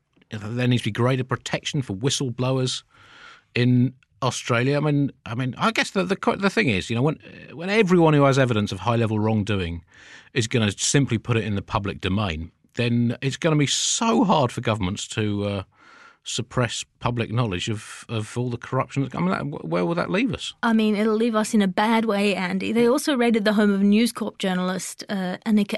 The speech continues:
Speaker 2: Annika Smethurst, who reported on government plans to spy on its own citizens in a story that included images from a top-secret document. And the headline tomorrow will read, "Massive explosion of painful irony kills hundreds, <laughs>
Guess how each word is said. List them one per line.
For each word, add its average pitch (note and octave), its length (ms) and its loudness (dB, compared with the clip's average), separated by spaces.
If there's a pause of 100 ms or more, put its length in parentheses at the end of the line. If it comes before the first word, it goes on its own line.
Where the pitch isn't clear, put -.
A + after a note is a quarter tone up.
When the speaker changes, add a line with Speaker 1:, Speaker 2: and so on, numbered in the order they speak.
Speaker 2:
Annika A#3 380 2
Smethurst, A#3+ 840 -2 (260)
who A3 120 0
reported G#3+ 400 0
on G3+ 120 2
government G#3 440 0
plans G#3 340 0
to A3+ 120 -4
spy G3+ 400 0
on G3 120 2
its G3+ 160 -4
own G3 200 0
citizens G3+ 480 0
in F#3+ 100 -2
a G3 60 -4
story F#3 320 -4
that F#3+ 100 -6
included F#3+ 460 -2
images F#3 360 -2
from F#3+ 180 -8
a F#3 40 -4
top-secret G3 540 -8
document. F#3+ 500 -2
And F#3+ 140 -4
the F#3+ 60 0
headline F#3 420 0
tomorrow F3 500 0 (240)
will F#3 160 0
read, F3 340 0
"Massive F#3+ 380 -2
explosion F#3 480 -2
of E3+ 100 -6
painful F3+ 380 -2
irony E3+ 380 -2
kills F3 300 -4
hundreds, F3 400 0
<laughs> - 100 -6